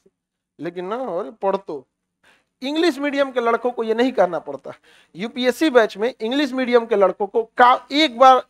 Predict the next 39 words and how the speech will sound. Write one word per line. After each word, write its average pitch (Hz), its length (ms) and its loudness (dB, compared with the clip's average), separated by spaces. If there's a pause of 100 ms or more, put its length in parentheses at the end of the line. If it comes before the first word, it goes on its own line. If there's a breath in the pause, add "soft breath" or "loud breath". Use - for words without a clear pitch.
(140)
inform 233 340 2
कर 226 180 0
दीजिए, 214 220 -8
ये 214 180 0
करना 233 360 2
है, 262 60 0
वो 220 140 -2
चुपचाप 208 440 -2
कर 185 140 2
लेते 147 260 -8
हैं। - 80 -20 (500 soft breath)
और 165 80 -6
ये 202 400 -2 (160)
ज्यादा 233 340 2
नौटंकी 220 500 -4
करते 175 280 -8
हैं, 160 200 -10
खखोरन 233 460 -2
ज्यादा 220 260 4
होता 185 240 -2
है 143 60 -6
इसमें 147 220 -20
यहाँ 135 240 -16
पे। 131 60 -20 (1000)
तो 233 80 0
जो 220 400 2
दुनिया 247 400 0
का 269 140 0
जो 240 160 -2
भी 277 140 -4
पदार्थ 233 520 2
है, 226 160 -2 (260)
उसे 240 200 0
हम 233 140 0
दो 233 220 0
भागों 202 300 0
में 220 180 -6
बांटते 160 380 -4
हैं, 131 180 -16